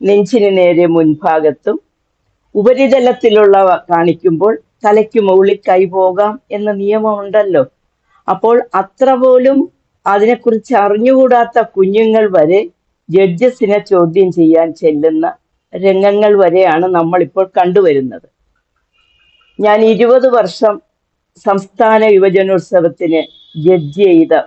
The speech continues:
ഒരു വ്യക്തിയാണ്. ഒരു തരത്തിലുള്ള ഒരു പരാതിയും എന്നെക്കുറിച്ച് ഉണ്ടായിട്ടില്ല. ഏറ്റവും സത്യസന്ധമായിട്ട് തന്നെയാണ് ഞാൻ ചെയ്തിട്ടുള്ളത് എന്ന് ഞാൻ ഉറപ്പു പറയുന്നു.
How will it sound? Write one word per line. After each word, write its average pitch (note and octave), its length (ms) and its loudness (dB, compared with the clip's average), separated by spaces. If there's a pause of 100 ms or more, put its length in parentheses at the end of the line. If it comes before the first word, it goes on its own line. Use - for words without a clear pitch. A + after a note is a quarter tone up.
(140)
ഒരു D3+ 200 -2
വ്യക്തിയാണ്. B2+ 640 -4 (1400)
ഒരു A3 220 0
തരത്തിലുള്ള A3 760 2 (720)
ഒരു G3 180 2
പരാതിയും F3 760 0 (280)
എന്നെക്കുറിച്ച് D#3 600 -2 (280)
ഉണ്ടായിട്ടില്ല. C3 680 -2 (840)
ഏറ്റവും A#3 600 0
സത്യസന്ധമായിട്ട് G#3+ 1080 -2
തന്നെയാണ് D#3 680 -2 (500)
ഞാൻ C3+ 220 -2
ചെയ്തിട്ടുള്ളത് C3+ 840 -4 (560)
എന്ന് C#3+ 220 0
ഞാൻ C#3+ 200 -2
ഉറപ്പു E3+ 400 -2
പറയുന്നു. A#2+ 420 -8